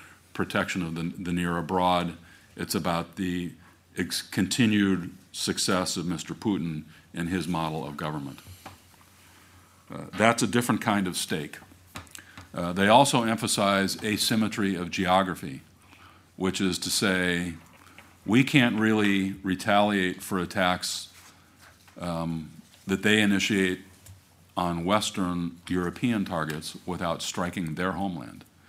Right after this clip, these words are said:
And if we strike their homeland, then they op-, then their, their threat to strike the American homeland is credible. So the Russian, at least military literature community, persuades itself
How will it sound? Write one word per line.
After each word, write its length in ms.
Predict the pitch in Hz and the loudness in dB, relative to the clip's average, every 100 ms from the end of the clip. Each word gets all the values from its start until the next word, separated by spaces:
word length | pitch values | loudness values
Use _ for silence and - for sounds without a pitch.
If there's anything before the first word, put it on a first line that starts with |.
| - - - _ - | -20 -20 -20 _ -12
And 160 | 82 82 | -8 -4
if 120 | 107 | 2
we 140 | 98 | 2
strike 380 | 95 104 95 90 | 2 2 0 2
their 200 | 92 80 | 0 0
homeland, 640 | 80 131 95 76 78 95 98 - _ _ _ - - _ _ | 2 2 2 -2 -4 -8 -12 -20 _ _ _ -20 -20 _ _
then 180 | 87 82 | -8 -4
they 160 | 85 85 | -2 -2
op-, 160 | 82 80 - - | -4 -6 -12 -8
then 180 | 85 | -6
their, 240 | 82 90 87 - - - | -2 -4 -6 -14 -20 -4
their 160 | 107 120 | 0 2
threat 280 | 117 95 95 | 2 0 0
to 80 | |
strike 300 | 90 95 87 | -4 -4 -2
the 120 | 104 101 | -2 0
American 380 | 123 139 135 | 2 0 -2
homeland 520 | 85 82 80 76 69 - | -4 -4 -6 -8 -10 -12
is 120 | 78 | -14
credible. 420 | - 80 - - - - _ _ - - - - - - - | -12 -12 -12 -14 -18 -20 _ _ -20 -20 -20 -20 -20 -20 -2
So 160 | 135 | 2
the 100 | 135 | 6
Russian, 580 | 143 165 170 139 131 123 - - - | 6 6 4 4 2 0 -12 -16 -8
at 140 | 104 | -2
least 380 | 101 98 - - | 0 2 0 -2
military 500 | 101 120 120 120 104 | 4 6 4 4 4
literature 480 | 98 113 113 95 98 | 4 4 4 2 -2
community, 480 | 82 95 92 87 85 | -2 0 0 0 -2
persuades 600 | 85 - - 117 120 120 | -2 -4 2 4 4 2
itself 600 | 82 - 82 76 71 - | -2 -2 -2 -4 -6 -14